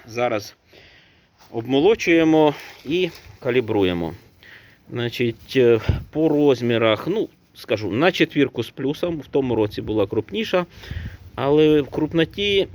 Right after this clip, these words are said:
скажу чесно, нічого доброго нема, в тому смислі, що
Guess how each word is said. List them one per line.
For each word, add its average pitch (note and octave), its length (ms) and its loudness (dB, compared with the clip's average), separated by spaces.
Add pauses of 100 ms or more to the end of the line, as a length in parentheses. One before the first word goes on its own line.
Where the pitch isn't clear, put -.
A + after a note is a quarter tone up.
скажу C#3 340 -4
чесно, C#3 720 -2 (400)
нічого C3+ 360 -4
доброго C3 320 0
нема, D#3+ 300 0
в D#3 80 -2
тому B2+ 220 -4
смислі, C#3+ 400 -8
що A#2+ 340 -2